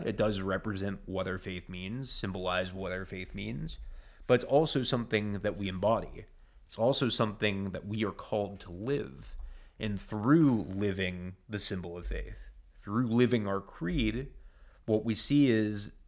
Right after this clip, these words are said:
the manifestation of Christ in the world, because we are the church,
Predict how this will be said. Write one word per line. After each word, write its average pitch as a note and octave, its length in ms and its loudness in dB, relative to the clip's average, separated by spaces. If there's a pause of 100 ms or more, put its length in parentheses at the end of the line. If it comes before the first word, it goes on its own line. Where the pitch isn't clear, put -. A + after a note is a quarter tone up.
(140)
the G#2+ 120 -6
manifestation G#2+ 920 2
of F#2 140 -8
Christ G2 480 0
in G2 160 -6
the F2+ 60 -8
world, E2+ 480 -6 (480)
because F#2+ 180 -4
we A2+ 360 8
are G#2 200 6
the F2+ 160 -4
church, G2 640 0